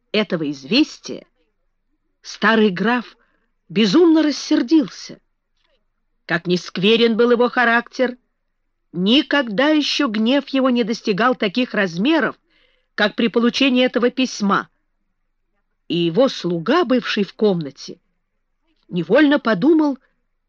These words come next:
что с его сиятельством, вероятно, случится удар. В продолжении целого часа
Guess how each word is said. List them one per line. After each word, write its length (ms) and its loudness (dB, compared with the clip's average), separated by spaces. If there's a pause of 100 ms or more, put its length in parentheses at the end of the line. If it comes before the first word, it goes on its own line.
(120)
что 240 -8
с 140 -10
его 220 2
сиятельством, 960 -2 (460)
вероятно, 600 -4
случится 600 -6
удар. 500 -2 (1500)
В 120 -20
продолжении 720 2
целого 540 0
часа 680 -4